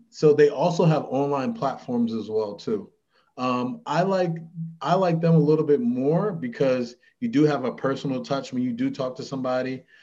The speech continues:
Um, and you also can negotiate your price a little bit more in terms of what you wanna sell it for. Uh, and then they, they, I like, I personally liked a little bit of human interaction when I'm dealing with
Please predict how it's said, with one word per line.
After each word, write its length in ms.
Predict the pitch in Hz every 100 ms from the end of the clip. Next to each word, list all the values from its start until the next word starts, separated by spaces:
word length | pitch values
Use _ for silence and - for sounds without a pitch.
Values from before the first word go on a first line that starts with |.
| _ _ -
Um, 600 | 117 120 117 113 113 -
and 160 | 147 151
you 140 | 165
also 200 | 160 165 160
can 140 | 156
negotiate 520 | 123 120 127 - 120
your 100 | 110 107
price 320 | 120 117 -
a 60 |
little 220 | 110 117 117
bit 160 | 113
more 400 | 110 113 123 139
in 100 | 113
terms 280 | 113 123 113
of 100 | 113
what 200 | 113 110
you 60 | 123
wanna 180 | 120 113
sell 240 | 135 135
it 100 | 135
for. 340 | - 165 170 - _ _ _ _ _ -
Uh, 320 | 123 123 127
and 160 | 127 139
then 120 | 143
they, 300 | 139 139 - _ _ _ _ _ -
they, 180 | 151 160
I 120 | 160
like, 240 | 170 160 156
I 280 | 185 190 165 -
personally 380 | 160 147 151 127
liked 200 | 123 120
a 60 |
little 220 | 127 131 120
bit 160 | 123
of 120 | 120
human 280 | 117 131 123
interaction 580 | 123 117 113 117 - 120
when 100 | 113
I'm 140 | 110 101
dealing 240 | 117 113
with 140 | 113